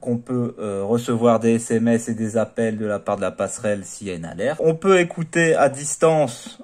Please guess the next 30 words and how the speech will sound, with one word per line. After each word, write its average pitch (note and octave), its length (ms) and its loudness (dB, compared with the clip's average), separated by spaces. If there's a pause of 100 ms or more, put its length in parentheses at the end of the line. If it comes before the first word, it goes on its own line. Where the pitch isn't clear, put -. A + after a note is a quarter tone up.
(100)
euh, G#2+ 760 2
bah, G2 160 0
puisque - 320 -10
la G#2+ 160 2
passerelle A#2 500 2
va A2 220 4
nous A#2 160 2
contacter, A#2 680 -2
on A2+ 100 0
pourra A#2 300 0
écouter A#2+ 380 -2
à A#2 80 4
distance A#2 760 -2 (340)
ce - 140 -16
qui B2+ 140 -6
se A#2+ 140 -2
passe, E3 380 0
hein, D3+ 120 -4
pourquoi A#2+ 360 -2
la A2 120 -2
passerelle G#2+ 400 -6
nous G#2+ 160 -8
appelle. F3+ 500 -4
On - 60 -20
peut C3+ 140 -2
pas F#3 100 6
recevoir C#3 440 4
les A2+ 160 4
appels, G#2+ 380 0 (140)
ça, A2 340 -2